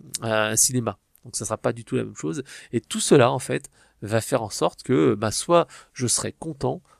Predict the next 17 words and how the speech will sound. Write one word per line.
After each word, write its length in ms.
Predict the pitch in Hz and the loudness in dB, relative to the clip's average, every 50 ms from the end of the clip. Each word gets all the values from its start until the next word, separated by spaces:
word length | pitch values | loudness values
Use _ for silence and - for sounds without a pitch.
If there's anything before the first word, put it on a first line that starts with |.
| _ _ | _ _
j'aurai 200 | - - - 101 | -10 -8 -6 -6
une 60 | 95 | -2
bonne 180 | 101 120 143 151 | 2 2 4 4
expérience 440 | 156 - - - 131 127 123 - - | 2 0 -2 0 0 0 0 -2 -4
client, 280 | - 113 123 160 190 | -6 -6 -6 -4 -4
soit 300 | - - - 143 165 180 | -6 -2 0 2 4 4
au 40 | 151 | 4
contraire, 380 | 135 - 113 - - 170 196 175 | 2 -2 -6 -2 0 0 0 0
bah, 120 | 127 110 | -2 -4
je 100 | 101 107 | -6 -4
serai 180 | 101 - - 143 | -6 -4 -4 -4
déçu. 460 | 123 113 - - - - - - - - _ - - - - - - _ - | -4 -6 -10 -12 -14 -16 -16 -16 -16 -16 _ -20 -20 -20 -20 -20 -20 _ -12
Et 120 | - 113 | -12 -12
tout 180 | - - - 185 | -10 -10 -8 -6
cela, 240 | - - - 196 185 | -4 0 0 2 2
en 60 | 147 | 2
fait, 340 | - - 175 196 - - | 2 2 0 2 2 0